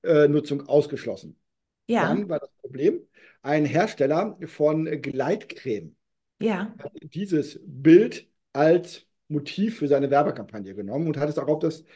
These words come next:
Speaker 1: auf die Gleitcreme-Packung gedruckt.
Speaker 2: Spannend.
Speaker 1: Und dann ging's um die Frage erstmal, Gleitcreme, ist das jetzt, ähm, etwas in Anführungszeichen erotischer Kontext, ja oder nein? Haben wir bejaht.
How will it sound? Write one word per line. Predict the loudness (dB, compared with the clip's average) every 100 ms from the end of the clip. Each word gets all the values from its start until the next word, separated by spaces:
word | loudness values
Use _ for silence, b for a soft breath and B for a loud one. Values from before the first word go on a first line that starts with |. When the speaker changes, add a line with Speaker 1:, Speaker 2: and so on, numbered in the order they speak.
| b b b
Speaker 1:
auf | 0
die | 0 0
Gleitcreme-Packung | 4 4 2 -2 -2 -2 -6 -8 -8 -10 -20 _ _ _
gedruckt. | -4 2 2 2 -4 -18 _
Speaker 2:
Spannend. | 2 4 8 8 8 4 0 4
Speaker 1:
Und | 6 6 4 4
dann | 6
ging's | 6 4 -2
um |
die | -4
Frage | -2 0 2 2
erstmal, | 0 -2 -4 -4 -6
Gleitcreme, | -4 0 2 0 -2 0 0 0 -4
ist | -2 -4 -2
das | -4 0
jetzt, | 0 0 -2 -16 -4
ähm, | -2 0 -2 -2 -2 -2 -2 -4 -8
etwas | -8 -4 -4 -6
in | -8
Anführungszeichen | -10 -6 -4 -2 -4 -6
erotischer | -2 2 2 2 0
Kontext, | 0 -2 -2 0
ja | 0 2
oder | 0
nein? | 0 2 0 -2 -8 _ _ _ -6
Haben | -2
wir | -2
bejaht. | -2 -2 0 -2 -4